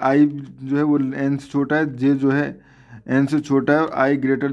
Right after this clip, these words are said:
than जे है, तो उस कंडीशन में I माइनस जे जो है वो एक नंबर होगा, सपोज R less than N and positive, जो le-, less than N होगा क्योंकि दोनों नंबर्स N से छोटे हैं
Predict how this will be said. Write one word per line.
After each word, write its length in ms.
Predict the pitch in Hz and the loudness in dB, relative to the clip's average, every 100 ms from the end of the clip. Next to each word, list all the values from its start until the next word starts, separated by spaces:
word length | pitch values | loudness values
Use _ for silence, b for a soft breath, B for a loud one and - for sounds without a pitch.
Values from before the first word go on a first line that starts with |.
| 135 | -2
than 180 | 135 123 | -2 -2
जे 140 | 131 127 | -2 -2
है, 180 | 143 156 | -2 -2
तो 120 | 156 | -2
उस 100 | - | -2
कंडीशन 360 | 135 135 139 | -2 -2 -2
में 100 | 147 | -2
I 260 | - 127 135 | 0 0 0
माइनस 400 | 131 127 139 123 120 | 0 -2 -2 -6 -8
जे 260 | 117 135 | -2 0
जो 180 | 131 131 | 2 0
है 300 | 123 143 185 B B 127 B | -2 -4 -6 B B -14 B
वो 140 | 127 | 4
एक 140 | 143 139 | 4 4
नंबर 340 | 131 135 139 | 2 0 0
होगा, 380 | 123 117 143 185 - b b | 0 -2 -2 -6 -12 b b
सपोज 280 | 120 143 160 | -8 -4 -4
R 400 | - 120 113 113 - b b | 0 0 0 -2 -12 b b
less 340 | 117 120 139 123 131 | -2 0 0 -2 -2
than 220 | 165 170 139 | -2 -2 -4
N 180 | 131 160 | -4 -2
and 260 | 156 170 - | -4 -6 -4
positive, 580 | 127 113 110 95 110 113 120 _ _ _ _ _ - | 0 0 0 -2 -4 -4 -12 _ _ _ _ _ -2
जो 160 | 127 143 | 2 4
le-, 580 | 139 147 127 135 143 147 | 2 0 2 2 0 0
less 240 | 143 139 | -2 0
than 140 | 156 | -2
N 140 | 151 151 | -2 0
होगा 180 | 147 160 | 0 0
क्योंकि 220 | 156 156 131 | 0 0 0
दोनों 260 | 131 143 | 0 0
नंबर्स 300 | 147 147 151 156 | 0 0 0 -2
N 160 | 147 143 | -4 -4
से 80 | |
छोटे 300 | 151 151 143 | -4 -4 -2
हैं 240 | 160 180 | -4 -4